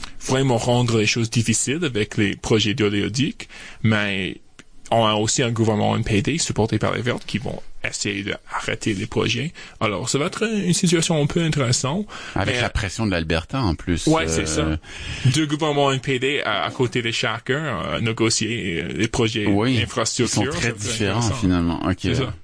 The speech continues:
Speaker 2: intéressant. Dans le portail Ricochet, à l'adresse mi-, ricochet point media, côté anglophone de ce portail anglo et franco,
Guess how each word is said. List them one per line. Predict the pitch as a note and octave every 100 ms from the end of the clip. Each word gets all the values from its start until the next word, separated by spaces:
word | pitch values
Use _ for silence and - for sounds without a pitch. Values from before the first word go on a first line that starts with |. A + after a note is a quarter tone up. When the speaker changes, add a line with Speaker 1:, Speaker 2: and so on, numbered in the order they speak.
| -
Speaker 2:
intéressant. | F2 G2 G2 F#2+ - G#2 - - B2 -
Dans | G2 B2+ E3 F#3+
le | D3
portail | - A2 D3 C#3
Ricochet, | A2+ B2 C#3 B2+ - C#3+ C#3 C3+
à | F#2+
l'adresse | F#2 F#2+ A2 -
mi-, | A2 -
ricochet | G#2 A#2+ A#2+ A2+ C3+ C3 -
point | - G#2 G#2 -
media, | G#2 A2 A2+ F#2 G2+ A#2 A#2+ -
côté | G#2 F#2+ A#2+ -
anglophone | C#3 C#3+ B2 A2 B2+ B2+
de | G2+
ce | -
portail | F2+ - F#2 - A2 A#2 G#2+ -
anglo | G2 F#2+ G2+ A2+ -
et | F2
franco, | - F#2 - C3